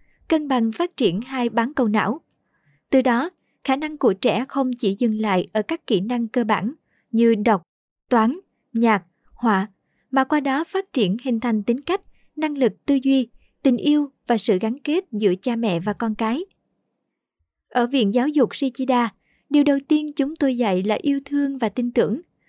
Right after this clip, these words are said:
Con bạn sẽ làm được, rồi bạn sẽ thấy tự hào về con mình. Học tập ở Viện Giáo dục Shichida là một hành trình trải nghiệm nghiêm khắc, nhưng tràn đầy hạnh phúc.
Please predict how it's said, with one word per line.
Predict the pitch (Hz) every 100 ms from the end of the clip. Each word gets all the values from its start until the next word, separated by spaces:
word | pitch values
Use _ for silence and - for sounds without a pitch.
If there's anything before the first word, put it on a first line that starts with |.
| _ _ -
Con | 320
bạn | 285 202 190
sẽ | 226
làm | 247 240
được, | 214 226 190 _ _ -
rồi | 240
bạn | 226 196 185
sẽ | 214
thấy | 208 294
tự | - 190
hào | 196 226 214
về | 214
con | 220 247
mình. | 247 226 170 _ _ _ _ _ _ -
Học | 269 262
tập | 277 254
ở | 226 226
Viện | 247 185 196
Giáo | 247
dục | 277 202
Shichida | - 254 254 247 247 233 - _ -
là | 269
một | 247 240 233
hành | 262 247 220
trình | - 226 220
trải | - 190
nghiệm | 233 226 175
nghiêm | 202 254 269
khắc, | 277 359 _ _ _ -
nhưng | 226 240 220
tràn | 208 233 202
đầy | 214 196
hạnh | 190 165
phúc. | - 370